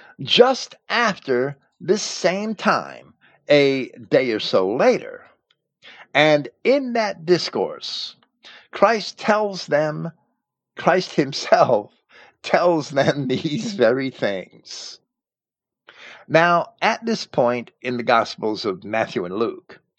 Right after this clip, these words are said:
Christ is next recorded as raising Cain once again, where he entered into the temple and overturned the tables of the money changers and the merchants, while exclaiming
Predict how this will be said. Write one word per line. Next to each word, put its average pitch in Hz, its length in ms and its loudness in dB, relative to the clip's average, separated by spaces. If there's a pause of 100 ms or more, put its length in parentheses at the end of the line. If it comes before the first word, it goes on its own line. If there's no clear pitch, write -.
(320)
Christ 208 360 0
is 151 220 -2
next 220 320 -4
recorded 156 640 0
as 123 580 2 (160)
raising 123 560 -2
Cain 110 560 -4
once 135 260 0
again, 160 600 2 (320)
where 190 260 8
he 196 380 -2
entered 233 480 -2
into 214 220 -2
the 240 100 -4
temple 135 560 2 (180)
and 143 320 4 (180)
overturned 175 800 4
the 170 120 -4
tables 135 560 2
of 120 80 -2
the 107 100 0
money 208 280 -2
changers 113 840 -6
and 120 180 -2
the 120 80 -2
merchants, 139 760 0 (340)
while 170 400 4
exclaiming 165 1120 -2